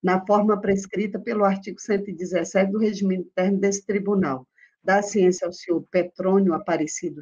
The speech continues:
Chaves Antunes do resultado dessa decisão e, após as formalidades de estilo, pelo arquivamento dos autos. É como voto, senhor presidente.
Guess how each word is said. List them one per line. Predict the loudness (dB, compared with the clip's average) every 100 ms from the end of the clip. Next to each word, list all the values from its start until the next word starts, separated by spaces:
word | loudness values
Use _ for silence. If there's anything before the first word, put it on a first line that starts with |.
| -6
Chaves | -2 -2 -4 -8
Antunes | -8 -4 0 0 -2
do | -4
resultado | -4 -4 -4 -4 -2
dessa | -6 -6
decisão | -2 -2 -2 -6 2 4 4 -4 -20 -6
e, | 2
após | 4 4 4
as | 4 2
formalidades | 2 4 2 0 0 0 -2
de |
estilo, | -10 -4 -4
pelo | 0 2
arquivamento | 2 0 -2 0 2 0 -4
dos | -4
autos. | -4 -4 -6
É | -4
como | 0 0
voto, | 0 -2 -4
senhor | -6 -10
presidente. | -10 -20 -20 _